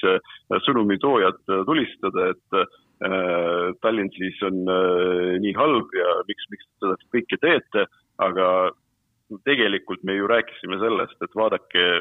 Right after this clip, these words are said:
kuidas statistika praegu käitub ja kuidas need numbrid kasvavad üle riigi ja eriti üle pealinna. Et, äh, tegelikult, äh, noh, me ju ei mõtle midagi välja, me lihtsalt vaatame numbritele otsa ja ütleme, et,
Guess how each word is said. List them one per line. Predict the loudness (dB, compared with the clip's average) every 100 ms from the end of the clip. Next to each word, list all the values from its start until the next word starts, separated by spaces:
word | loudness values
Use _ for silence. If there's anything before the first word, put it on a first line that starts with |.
| -4
kuidas | -4 -4 -4
statistika | -8 -8 -8 -8 -6 -6
praegu | -2 -2 -2
käitub | 0 0 -2 -10 -4
ja | 0 0 0
kuidas | -2 -2 -4 -6
need | -8 -4
numbrid | -4 -2 -6 -2
kasvavad | -2 -2 -4 -6 -4
üle | -2 0 0 0
riigi | -2 -2 -2 0
ja | 0 -2 -14 -2
eriti | 2 2 -2 -6
üle | -4 0
pealinna. | 2 2 0 -8 -18 _ _ _ -4
Et, | -4 -4 -6
äh, | 0 2 2 0 0 -2 -4
tegelikult, | -4 -2 -4 -4 -10 -8 -2
äh, | 0 0
noh, | -4 -8
me | -2 2
ju | 4 4
ei | 2
mõtle | 0 -2 -2
midagi | 0 -2 0 0
välja, | 0 0 -4
me |
lihtsalt | -6 -8 -2
vaatame | -2 -2 -4 -4
numbritele | -6 -8 -6 -2
otsa | -2 -2 -4 -4 _ _ -4
ja | -2
ütleme, | -2 -2 -2 -2
et, | -4